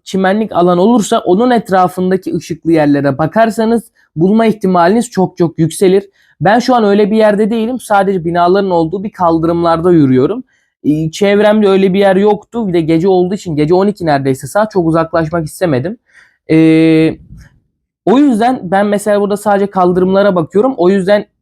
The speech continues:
bulamadım mesela diyelim. Ama siz çimenlik olan bir yerin etrafındaki ışıkların altına bakarsanız çok yüksek ihtimalle bulacaksınız.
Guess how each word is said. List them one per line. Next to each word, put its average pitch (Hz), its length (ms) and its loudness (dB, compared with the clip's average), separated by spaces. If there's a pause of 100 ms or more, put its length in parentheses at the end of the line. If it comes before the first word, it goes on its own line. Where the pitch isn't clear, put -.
bulamadım 143 600 0
mesela 117 500 -4
diyelim. 151 320 -4 (320)
Ama 220 200 2
siz 302 480 -2 (220)
çimenlik 226 600 0
olan 202 320 2
bir 208 140 0
yerin 196 280 0
etrafındaki 196 800 -2
ışıkların 170 440 -2
altına 165 380 0
bakarsanız 208 680 -2 (440)
çok 233 280 -2
yüksek 175 280 0
ihtimalle 160 480 0
bulacaksınız. 147 720 -2